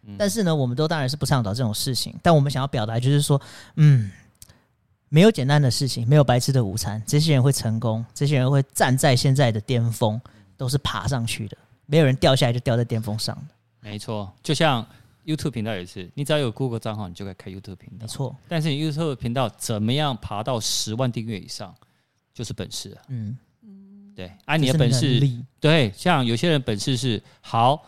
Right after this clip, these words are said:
Speaker 1: 反正呢，呃，我，我，我拍开箱，我就全部都在骂，那也是他的本事，他可以吸引到都在骂这个品牌的观众。
Speaker 2: 嗯。人。
Speaker 1: 那，那因为那些人就是T A嘛，所以你想要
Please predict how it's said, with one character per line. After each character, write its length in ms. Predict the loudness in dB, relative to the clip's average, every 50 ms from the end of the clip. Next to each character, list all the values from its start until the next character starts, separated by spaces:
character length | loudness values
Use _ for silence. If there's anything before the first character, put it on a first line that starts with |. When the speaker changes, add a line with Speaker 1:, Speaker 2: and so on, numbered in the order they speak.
| -20 -20 -20 -20 _
Speaker 1:
反 160 | _ -8 -4 -2
正 180 | -2 0 0
呢， 400 | 0 0 0 0 -2 -2 -4 -6 -10 _ _ _ _ _ _ _
呃， 240 | -10 -8 -6 -6 -4
我， 240 | -4 -4 -6 -6 -8
我， 200 | -10 -10 -8 -6
我 100 | -6 -6
拍 160 | -2 -2 -2
开 160 | 0 0 0 0
箱， 240 | 0 -2 -4 -4
我 80 | -6 -6
就 100 | -6 -6
全 280 | -4 -2 0 0 0 0
部 80 | 0 0
都 100 | 0 0
在 140 | 0 0
骂， 180 | 0 -2 -4 -6 -10 _ _ _ _ _ _ _
那 200 | -10 -6 -4 -4
也 40 | -4
是 60 | -4
他 160 | -6 -8 -8
的 60 | -8
本 180 | -8 -12 -16 -18
事， 180 | -18 -18 -20 -20 _ _ _ _
他 140 | -4 -2 -2
可 200 | -2 -2 -2 -2
以 220 | -2 -2 -2 -4
吸 220 | -4 -6 -4 -4 -4
引 100 | -4 -6
到 260 | -6 -6 -6 -8 -12 _ _ _ _ _
都 180 | _ -2 0 0
在 160 | 0 0 0
骂 260 | 0 -2 -4 -4 -6 -10 -14 _ _ _ _ _ _ _ _ _ _
这 100 | -10 -8
个 80 | -6 -4
品 220 | -4 -4 -6 -6
牌 180 | -10 -14 -14 -14
的 240 | -14 -14 -14 -14 -16 _ _ _ _ _ _ _ _ _ _ _ _ _ _ _
观 200 | -6 -4 -4 -2
众。 120 | -2 -2
Speaker 2:
嗯。 40 | -4
人。 200 | -4 -6 -8 -12 -16 _ _
Speaker 1:
那， 140 | -14 -14 -12 -6
那 160 | -4 -4 -4 0
因 120 | 0 0
为 40 | 2
那 140 | 2 0 0
些 80 | -2
人 100 | -4 -4
就 80 | -4 -6
是 180 | -8 -8 -10 -14
T 260 | -16 -12 -12 -10 -10
A 80 | -10 -10
嘛， 160 | -12 -14 -16 -20 _ _ _ _ _ _
所 160 | -4 -2 0
以 180 | 0 -2 -4 -12 -20 _ _
你 160 | -4 -2 -2 0
想 240 | 0 0 -2 0
要 200 | 0 0 0 0